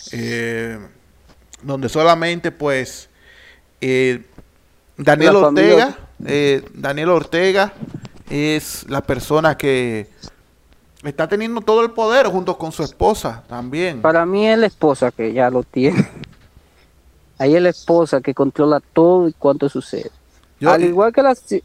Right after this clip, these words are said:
Speaker 2: igual que la situación también en Guatemala.
Speaker 1: Mm.
Speaker 2: Lamentablemente Centroamérica está mal, con excepción de Costa Rica, perdón.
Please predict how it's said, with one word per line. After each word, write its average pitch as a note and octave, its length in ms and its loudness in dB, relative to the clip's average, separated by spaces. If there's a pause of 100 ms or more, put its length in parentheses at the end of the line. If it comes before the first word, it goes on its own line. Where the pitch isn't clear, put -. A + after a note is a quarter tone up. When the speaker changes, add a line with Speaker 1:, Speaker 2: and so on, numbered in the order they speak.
Speaker 2:
igual F3+ 320 4
que B3 80 4
la A#3+ 100 2
situación G#3+ 340 2
también G#3 300 2
en G3+ 80 2
Guatemala. D#3+ 640 0 (200)
Speaker 1:
Mm. - 60 -6
Speaker 2:
Lamentablemente F3 1000 0
Centroamérica E3 880 0
está D3 240 -4
mal, B2+ 240 -2 (380)
con C#3 160 2
excepción F3 480 2
de G#3 260 4
Costa E3+ 320 -2
Rica, F3+ 240 0
perdón. E3+ 340 0